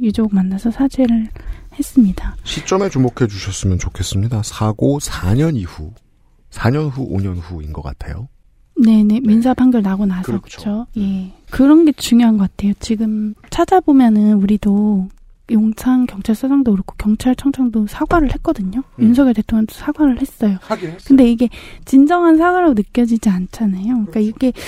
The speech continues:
Speaker 1: 어, 누구의 책임인지 명확히 밝혀진 뒤에 하는 사과라는 것이
Speaker 2: 또 다른 의미가
Speaker 1: 음,
Speaker 2: 있어요.
Speaker 1: 의미가 있는 거 아닌가 이런 생각이
Speaker 2: 네.
Speaker 1: 들고요.
Speaker 2: 그러니까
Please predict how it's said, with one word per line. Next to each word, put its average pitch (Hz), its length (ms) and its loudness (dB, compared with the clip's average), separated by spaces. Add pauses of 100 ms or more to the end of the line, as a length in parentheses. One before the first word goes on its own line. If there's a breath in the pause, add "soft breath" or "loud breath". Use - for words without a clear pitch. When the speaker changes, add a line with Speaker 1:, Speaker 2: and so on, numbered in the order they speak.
(240 loud breath)
Speaker 1:
어, - 200 -8
누구의 330 640 2
책임인지 359 480 0
명확히 220 300 0
밝혀진 - 560 -2
뒤에 220 320 2
하는 262 340 4
사과라는 240 600 -2
것이 202 760 -6
Speaker 2:
또 185 100 -4
다른 151 280 -4
의미가 139 340 -2
Speaker 1:
음, 247 80 6
Speaker 2:
있어요. 196 420 0 (200)
Speaker 1:
의미가 220 380 2
있는 196 300 2
거 196 100 -2
아닌가 185 360 -2
이런 - 200 -6
생각이 240 320 0
Speaker 2:
네. - 120 -20
Speaker 1:
들고요. - 580 -4
Speaker 2:
그러니까 139 240 -2